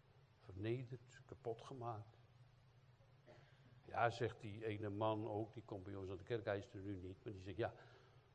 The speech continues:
er staat wel, eh, eert uw vader en uw moeder," maar hij zegt, "Er moet er wel wat te eren zijn, want ik ben altijd maar vernederd."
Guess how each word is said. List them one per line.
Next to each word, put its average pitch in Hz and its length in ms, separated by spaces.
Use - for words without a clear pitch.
er 104 120
staat 113 340
wel, 104 420
eh, 101 340
eert 117 160
uw 107 100
vader 110 340
en 104 120
uw 107 100
moeder," 113 320
maar 110 160
hij 107 120
zegt, 107 200
"Er 113 60
moet 113 160
er 107 100
wel 131 160
wat 107 180
te 131 100
eren 147 320
zijn, 151 260
want 107 220
ik 98 140
ben 104 140
altijd 104 280
maar 120 160
vernederd." 147 520